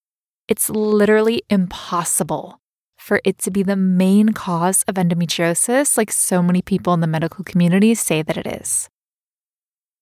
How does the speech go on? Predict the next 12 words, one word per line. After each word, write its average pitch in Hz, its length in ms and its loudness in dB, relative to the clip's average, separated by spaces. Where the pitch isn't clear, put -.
I 233 40 4
want 208 180 6
to 214 60 4
read 226 100 4
a 226 60 2
quote 185 300 0
from 180 260 -2
the 180 80 -4
Center 175 260 -2
for 185 140 -6
Endometriosis 165 800 -4
Care 170 420 -6